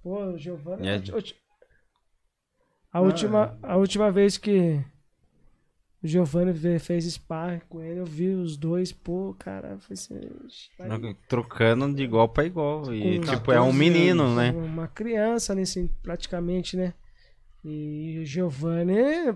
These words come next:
Speaker 1: pô, é, os caras de ponta mesmo ali na, na academia. Então, é, e ele só chega nesse, tá chegando nesse patamar por causa disso, por causa que ele, o Murilo,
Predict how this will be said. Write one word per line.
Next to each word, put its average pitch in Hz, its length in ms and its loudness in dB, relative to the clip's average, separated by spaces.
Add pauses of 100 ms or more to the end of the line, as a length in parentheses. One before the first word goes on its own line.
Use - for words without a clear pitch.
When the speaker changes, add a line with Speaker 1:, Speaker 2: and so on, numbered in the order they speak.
Speaker 1:
pô, 185 280 4 (840)
é, 160 760 -4 (420)
os 151 120 -6
caras 170 340 -2
de 185 140 -6
ponta 285 460 2
mesmo 220 200 2
ali 196 140 0
na, 180 240 -2
na 160 160 -10
academia. 190 640 -2
Então, 185 680 -2 (640)
é, 165 580 0 (320)
e 175 240 2
ele 196 100 4
só 247 180 0
chega 285 420 0
nesse, 208 320 -2 (340)
tá 196 120 -2
chegando 208 340 0
nesse 190 180 -2
patamar 175 460 -2
por - 80 4
causa 311 260 2
disso, 320 340 2
por - 100 -20
causa 175 280 -10
que 175 260 -6
ele, 202 320 8
o 180 60 0
Murilo, 175 680 -2